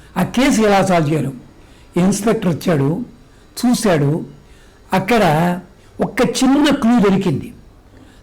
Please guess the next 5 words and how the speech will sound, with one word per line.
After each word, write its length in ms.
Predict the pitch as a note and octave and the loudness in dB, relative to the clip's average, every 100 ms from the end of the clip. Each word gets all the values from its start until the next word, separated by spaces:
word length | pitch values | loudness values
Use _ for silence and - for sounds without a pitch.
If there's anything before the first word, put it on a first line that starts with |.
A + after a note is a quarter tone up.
| - | -4
దాన్ని 420 | D#3+ D#3 G#3+ A#3+ | 0 2 4 4
బట్టే 320 | A#3+ A#3 B3 A3 | 4 2 2 2
పట్టుకోవాలి. 880 | G#3 G#3+ F#3+ F3+ D#3+ D3+ C3+ C#3 C#3 - - - - - - G#3+ | 2 0 2 4 2 2 0 -2 -4 -18 -20 -20 -20 -20 -4 0
పట్టుకుంటే 680 | A3 - C4+ B3 B3 B3 | 0 0 0 2 2 2
తేడా 420 | A#3+ G#3+ A3+ B3+ | 2 2 2 4